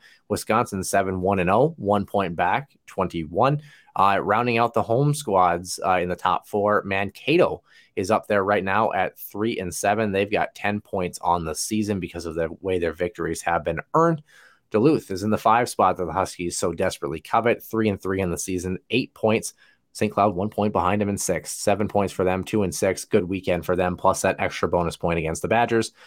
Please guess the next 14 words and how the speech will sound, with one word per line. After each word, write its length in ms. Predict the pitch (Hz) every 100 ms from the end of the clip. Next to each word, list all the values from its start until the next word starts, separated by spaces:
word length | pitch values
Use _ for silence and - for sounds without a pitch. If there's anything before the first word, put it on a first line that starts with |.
| - - -
Bemidji, 440 | 107 120 113 113
one 260 | 107 101 117
and 120 | 107
seven 360 | - 110 104
on 200 | 101 92
the 80 | 90
season, 440 | - 123 117 113 107
and 160 | 95
Saint 240 | - 98 -
Thomas, 380 | 95 92 87 -
oh 160 | 98
and 120 | 90 82
six. 340 | - 107 -
Bemidji 480 | - 85 85 87